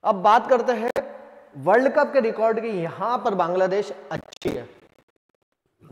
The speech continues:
क्यों अच्छी है? क्योंकि चार matches खेले South Africa के साथ में, head to head बता रहा हूँ,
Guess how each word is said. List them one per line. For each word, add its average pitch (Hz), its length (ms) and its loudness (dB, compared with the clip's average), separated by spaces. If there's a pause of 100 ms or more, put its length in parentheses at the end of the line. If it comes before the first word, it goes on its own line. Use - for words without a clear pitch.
(180)
क्यों 202 160 0
अच्छी 226 300 -4
है? 262 100 2
क्योंकि - 320 -6
चार - 320 0
matches 254 320 2
खेले 233 240 2
South 226 320 -2
Africa 208 360 -2
के 190 120 -6
साथ 170 260 -6
में, 185 160 -6
head 190 320 0
to 220 120 0
head 175 220 -2
बता 156 220 -4
रहा 139 100 -6
हूँ, 202 80 -12